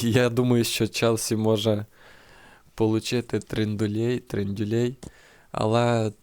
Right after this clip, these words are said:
Челсі н-, регулярно в цьому сезоні показує, що проти сильних команд в-, вони можуть щось зробити. Тому в-, дивимось цей матч і вболіваємо за Челсі, я думаю. Ну, чисто через Мудрика.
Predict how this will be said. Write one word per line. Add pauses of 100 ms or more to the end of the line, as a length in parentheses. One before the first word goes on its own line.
(140)
Челсі
н-,
регулярно
в
цьому
сезоні
показує,
що
проти
сильних
команд (220)
в-,
вони
можуть
щось
зробити. (320)
Тому
в-,
дивимось
цей
матч
і
вболіваємо
за
Челсі,
я
думаю. (1040)
Ну,
чисто
через
Мудрика.